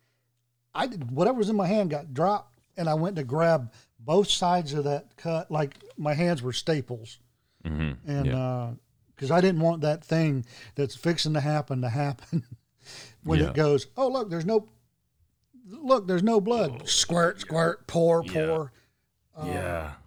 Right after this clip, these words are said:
Speaker 1: and then when I got my, uh, I buried a box cutter by accident in my arm. That's, that was the forearm one.
Speaker 2: Mm.
Speaker 1: Um, I'm working, uh, and we're having a race. Just stupid.
Speaker 2: <laughs>
Speaker 1: Uh,
Speaker 2: That's a good idea.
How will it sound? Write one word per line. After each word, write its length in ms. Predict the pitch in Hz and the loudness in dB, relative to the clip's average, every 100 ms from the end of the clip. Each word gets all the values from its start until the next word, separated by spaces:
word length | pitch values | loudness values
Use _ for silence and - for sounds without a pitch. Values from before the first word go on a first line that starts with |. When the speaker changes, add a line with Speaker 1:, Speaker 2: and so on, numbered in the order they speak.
| _ _ _ _ _ | _ _ _ _ _
Speaker 1:
and 140 | 220 180 | 0 4
then 160 | 180 | 4
when 100 | 165 | 4
I 100 | 156 | 2
got 220 | 131 170 170 | 0 -2 -2
my, 300 | 139 131 131 | -2 -2 -2
uh, 320 | 127 120 123 - _ _ _ _ _ | -4 -4 -6 -12 _ _ _ _ _
I 100 | 156 | -4
buried 280 | 127 208 175 | 4 8 8
a 60 | 135 | 4
box 440 | 107 170 180 - | 2 2 2 -4
cutter 320 | - 139 131 | -2 0 0
by 200 | 120 131 | 0 0
accident 520 | 139 160 - 135 131 - _ _ _ | 0 -2 -6 -8 -8 -12 _ _ _
in 100 | 139 | -4
my 180 | 131 127 | -2 0
arm. 400 | 127 135 143 147 - _ | 0 0 0 -4 -8 _
That's, 180 | 135 135 - | -6 -6 -6
that 200 | 139 143 | -6 -4
was 120 | 135 | -2
the 100 | 113 | -4
forearm 500 | - 156 151 131 123 | -4 -2 0 -2 -2
one. 160 | 120 120 | -4 -6
Speaker 2:
Mm. 180 | 156 92 _ _ _ - | -6 -10 _ _ _ -10
Speaker 1:
Um, 260 | 175 139 - - | -4 -4 -4 -2
I'm 140 | 226 | 2
working, 480 | 302 302 - 113 113 _ _ _ _ - | 2 0 -2 -4 -6 _ _ _ _ -6
uh, 340 | 156 151 143 | -2 -2 -2
and 140 | 165 165 | 0 2
we're 80 | |
having 220 | 185 196 147 | 6 6 4
a 60 | |
race. 640 | 117 123 165 113 - - - _ _ _ _ | 0 2 2 2 -6 -10 -14 _ _ _ _
Just 180 | - - | -4 -2
stupid. 600 | - - 151 120 127 110 _ | -2 0 -2 -2 -4 -6 _
Speaker 2:
<laughs> 60 | 120 - - - 147 | -8 -8 -20 -16 -6
Speaker 1:
Uh, 460 | 139 127 127 127 135 - | -4 -2 -4 -4 -6 -8
Speaker 2:
That's 300 | - - - | -10 -10 -10
a 20 | - - | -18 -14
good 180 | 107 98 | -12 -8
idea. 480 | 85 85 156 - | -8 -8 -12 -14